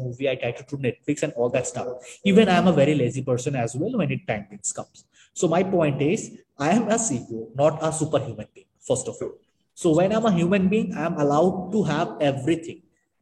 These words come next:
It's ve-, very, very first rule of psychology is, like, you cannot ignore your feelings.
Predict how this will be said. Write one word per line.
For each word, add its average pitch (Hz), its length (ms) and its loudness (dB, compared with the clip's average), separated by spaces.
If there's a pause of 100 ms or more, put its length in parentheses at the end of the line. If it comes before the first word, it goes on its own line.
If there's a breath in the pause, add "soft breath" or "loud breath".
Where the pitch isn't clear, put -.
(100)
It's 170 220 -4 (180)
ve-, 165 280 -2
very, 185 220 2
very 190 260 0
first 196 380 0
rule 208 120 0
of 208 140 0
psychology 156 680 0
is, 143 160 0
like, 147 220 0
you 151 120 -2
cannot 151 360 -4
ignore 139 300 -4
your 143 120 2
feelings. 110 580 -12